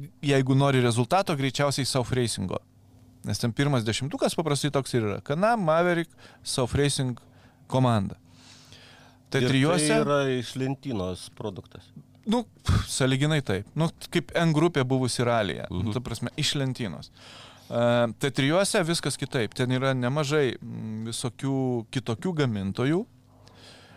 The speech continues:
Speaker 1: e, kurie yra greiti, netgi greitesni už tą patį Kanamą
Speaker 2: Nes jiem
Speaker 1: South
Speaker 2: nebūtina
Speaker 1: Racingo.
Speaker 2: juos gaminti ir pardavinėti,
Speaker 1: Taip,
Speaker 2: e,
Speaker 1: taip.
Speaker 2: plačiai publikai.
Speaker 1: Taip.
Speaker 2: Jie gali sėdėti, konstruoti prototipą,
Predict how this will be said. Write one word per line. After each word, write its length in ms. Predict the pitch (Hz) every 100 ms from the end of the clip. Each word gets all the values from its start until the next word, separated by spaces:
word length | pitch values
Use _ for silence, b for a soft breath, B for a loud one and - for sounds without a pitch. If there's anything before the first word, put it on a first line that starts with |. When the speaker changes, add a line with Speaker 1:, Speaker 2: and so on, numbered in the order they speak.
| B -
Speaker 1:
e, 180 | 120 113
kurie 340 | 139 139 156 151 151
yra 180 | 139 139
greiti, 360 | 135 139 -
netgi 320 | 160 151 127 131
greitesni 600 | 127 131 131 113 208 226
už 180 | 127 -
tą 120 | 113
patį 320 | 120 117 113
Kanamą 460 | - 113 117 113 110
Speaker 2:
Nes 140 | 131 -
jiem 100 | 147
Speaker 1:
South 120 | 135
Speaker 2:
nebūtina 360 | 127 151 127 117
Speaker 1:
Racingo. 120 | 113
Speaker 2:
juos 220 | 117 113
gaminti 380 | 101 117 127 117
ir 60 | 107
pardavinėti, 720 | - 101 110 120 151 127 -
Speaker 1:
Taip, 280 | 107 143 113
Speaker 2:
e, 100 | 101 98 90
Speaker 1:
taip. 140 | 143 135
Speaker 2:
plačiai 280 | 120 - 107
publikai. 540 | 151 117 95 92 87
Speaker 1:
Taip. 340 | 143 120 85
Speaker 2:
Jie 180 | 110 127
gali 240 | 131 135 127
sėdėti, 520 | - 113 151 - 123
konstruoti 480 | 117 113 131 139 127
prototipą, 1000 | 120 107 104 - 139 160 156 151 143